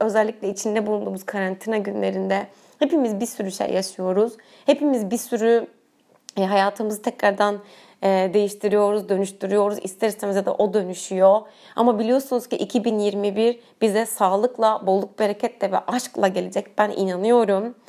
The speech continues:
Astrolog-, astrologların da söylediği gibi. Ve özellikle anlatmıştım zaten size.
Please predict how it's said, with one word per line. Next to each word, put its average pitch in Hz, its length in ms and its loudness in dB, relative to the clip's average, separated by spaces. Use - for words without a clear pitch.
Astrolog-, 190 640 0
astrologların 196 680 0
da 220 80 -4
söylediği 196 580 -4
gibi. 247 440 -2
Ve 220 80 6
özellikle 214 640 0
anlatmıştım 196 600 -2
zaten 190 420 -4
size. 208 460 2